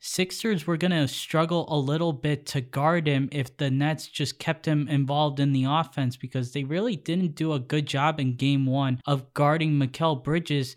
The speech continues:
but instead Jack Vaughn just ran the offense through Spencer Dinwiddie, ran those pick and rolls, and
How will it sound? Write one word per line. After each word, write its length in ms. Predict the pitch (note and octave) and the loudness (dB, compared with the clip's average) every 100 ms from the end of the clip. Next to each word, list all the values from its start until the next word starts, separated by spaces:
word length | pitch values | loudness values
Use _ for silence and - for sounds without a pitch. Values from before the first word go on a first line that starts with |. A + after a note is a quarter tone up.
| _ | _
but 120 | E3 E3+ | -2 0
instead 520 | E3 - - F3+ D3+ | 0 -2 -2 -2 0
Jack 300 | D#3 D#3 D#3 | 0 -2 -2
Vaughn 560 | C#3+ D#3 E3+ F3 D#3+ | -2 2 2 2 2
just 320 | - D#3+ - C3 | 0 -4 -4 -4
ran 440 | C#3 D#3+ E3+ E3+ | 0 2 2 2
the 120 | E3 | 2
offense 560 | D#3+ E3+ D#3+ E3+ D#3 - | 2 0 0 -2 -2 -2
through 160 | D#3+ | -4
Spencer 480 | D3 - E3 D3+ D#3 | -4 -2 -2 0 -2
Dinwiddie, 560 | C3+ D#3 E3+ E3+ E3+ D3+ | -2 0 0 0 -2 -2
ran 300 | D3 D#3 E3 | 0 0 2
those 260 | D#3+ D3+ - - | 0 -2 -8 -4
pick 180 | F3 F3+ | -2 2
and 220 | F3 D3 | 2 2
rolls, 340 | D#3 F3+ D#3+ | 2 2 0
and 300 | D#3+ D#3 C#3+ | 2 2 2